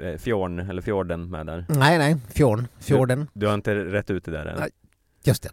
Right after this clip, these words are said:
Speaker 2: Jag
Speaker 1: Ja.
Speaker 2: lovar att göra det.
Speaker 1: Mm. Ständig cliffhanger detta.
Speaker 2: Innan O-, okej, inte till nästa gång, men innan O S ska jag göra.
Speaker 1: Mm.
Speaker 2: Få det här norska
Speaker 1: Då kommer det
Speaker 2: fast-
Speaker 1: också vara en ny kanal. Då finns det många, liksom, möjligheter till nya uttal.
Speaker 2: Ska vi ut i en ny kanal?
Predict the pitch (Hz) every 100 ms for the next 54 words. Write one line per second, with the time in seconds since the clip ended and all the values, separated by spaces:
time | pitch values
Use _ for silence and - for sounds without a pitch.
0 | _ 113 123 - 107 104 104 85 - -
1 | 92 104 104 - - _ - 98 104 104
2 | - - _ - 90 - 82 80 78 82
3 | - 87 - - _ - 156 143 165 165
4 | 160 139 143 131 143 151 175 165 131 107
5 | - 92 120 180 202 190 190 120 - 80
6 | 57 - _ 101 98 98 - _ _ 123
7 | 104 98 98 104 101 - 101 98 - 98
8 | 101 - 87 87 87 90 95 92 101 -
9 | 80 87 95 87 87 - 85 82 - _
10 | _ _ _ _ _ _ 90 85 90 87
11 | 85 92 - 85 82 80 _ 90 90 85
12 | 85 87 82 82 85 85 85 82 82 -
13 | 82 85 - - 139 220 123 127 92 90
14 | 92 - - - -